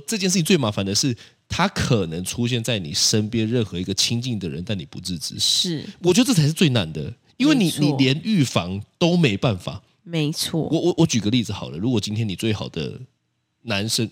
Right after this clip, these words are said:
Speaker 1: 啊，不要讲男生朋友，女生朋友。
Speaker 2: 是。
Speaker 1: 他跟小孩都相处得很好哦，你也觉得，
Speaker 2: 对。
Speaker 1: 啊，小孩交给他很放心哦，哪一天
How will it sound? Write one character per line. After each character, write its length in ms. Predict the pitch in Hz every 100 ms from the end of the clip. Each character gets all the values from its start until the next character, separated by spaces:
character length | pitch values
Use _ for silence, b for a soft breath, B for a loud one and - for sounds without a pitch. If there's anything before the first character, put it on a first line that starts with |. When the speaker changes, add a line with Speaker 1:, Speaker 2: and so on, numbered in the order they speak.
| -
Speaker 1:
啊， 40 |
不 80 | 113
要 80 | 127
讲 180 | 143 80
男 120 | 92
生 120 | 95
朋 100 | 107
友， 60 | 104
女 160 | 113 104
生 200 | - 139
朋 160 | 92
友。 200 | 87 82 _
Speaker 2:
是。 440 | - - 180 - 180 B B B _
Speaker 1:
他 140 | - 208
跟 260 | 208 208
小 200 | 220 120
孩 120 | 95
都 80 | 107
相 160 | 143 156
处 140 | 151
得 100 | 104
很 80 | 107
好 160 | 131 104
哦， 280 | 90 95 113
你 100 | 139
也 120 | 208
觉 160 | 135 123
得， 120 | 131
Speaker 2:
对。 80 | -
Speaker 1:
啊， 200 | 135 113 - -
小 200 | - 120
孩 120 | 131
交 120 | 175
给 60 | 151
他 80 | 151
很 80 |
放 180 | 123 151
心 220 | 120 123
哦， 220 | 113 107 107 B B -
哪 180 | 101
一 40 | 117
天 380 | - 117 113